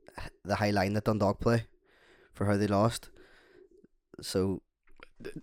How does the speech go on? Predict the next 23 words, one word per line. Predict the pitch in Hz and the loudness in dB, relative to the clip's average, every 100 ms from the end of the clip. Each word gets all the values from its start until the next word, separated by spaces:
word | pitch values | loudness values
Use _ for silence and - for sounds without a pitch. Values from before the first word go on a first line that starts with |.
| - | -4
it, | - | 2
it, | - - - | 4 4 4
like, | - - | 0 4
the, | 135 123 | 6 6
what | 123 123 | 4 4
he, | 135 - | 4 4
<laughs> | |
it's | 156 - 160 147 | 4 4 4 4
his | 156 | 4
job | - 147 139 | 8 12 12
to | 147 | 12
tell | 143 127 139 | 10 10 12
him | |
to | 151 | 8
play | - 127 | 10 10
a | |
certain | 131 135 113 123 | 12 12 10 10
way, | 123 135 | 10 10
and | 135 | 10
now | 123 | 8
he's | 123 | 6
blaming | - 120 123 | 6 6 8
that. | 120 127 | 8 6